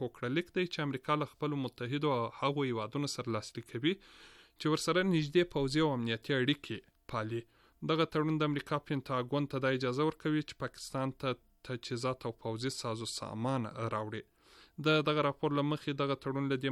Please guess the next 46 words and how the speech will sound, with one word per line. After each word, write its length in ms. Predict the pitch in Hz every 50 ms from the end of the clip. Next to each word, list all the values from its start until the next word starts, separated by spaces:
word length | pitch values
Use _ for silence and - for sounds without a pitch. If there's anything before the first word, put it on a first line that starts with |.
| 135 143
مخکې 280 | 143 - - - - -
په 120 | 139 127 -
دوه 140 | 139 135 131 135
زره 140 | 131 131 127 -
پنځم 320 | 127 127 123 143 160 170 165
میلادي 300 | 156 151 135 135 147 - -
کال 140 | - 147 135 -
کې 80 | - 143
د 60 | 139 - 127
پاکستان 420 | 120 - - - - 135 135 127
د 100 | 123 117 131
لوی 100 | 131 131 131
درستیز 400 | 120 117 - - - 139 135 131 117
او 40 | 113 113
د 80 | 113 113
امریکا 280 | 117 - - 143 135 131
د 100 | 123 120 123
دفاع 220 | 117 - 131 123 123
وزیر 220 | 120 117 123 131 127 - -
ترمنځ 400 | 117 113 117 123 131 135 127 120
د 80 | - -
پنځلسو 500 | - 113 113 131 147 151 135 - - - -
کلونو 220 | - 117 123 139 135 117
لپاره 340 | - - - 131 135 143 135 120
لاسلیک 400 | 110 107 - - - 117 - - -
شوی 240 | - 156 170 180 185
و، 100 | 185 185 185 - - - - - - - -
چې 80 | - 160 - -
په 120 | 160 160 151
دوه 160 | 165 180 180 175
زره 220 | 175 175 165 156 -
شلم 260 | 160 160 165 165 165 160
میلادي 320 | 147 139 143 143 147 - -
کال 180 | 151 143 143 -
کې 180 | - 143 - - 147
پای 180 | 151 151 - -
ته 120 | 113 113
ورسید. 440 | 107 107 107 - - - - - - 156 -
خو 80 | - - 147 143
دواړو 300 | 151 160 160 156 151 151
هیوادونو 420 | 147 147 139 139 - 147 147 139 135 139
دغه 180 | 135 139 139 131
میکانیزم 520 | 127 - - 131 123 127 131 131 131 123 120 -
تمدید 320 | - 113 113 107 - - - - -
کړی 220 | 160 160 170 170 165 - -
چې 80 | 160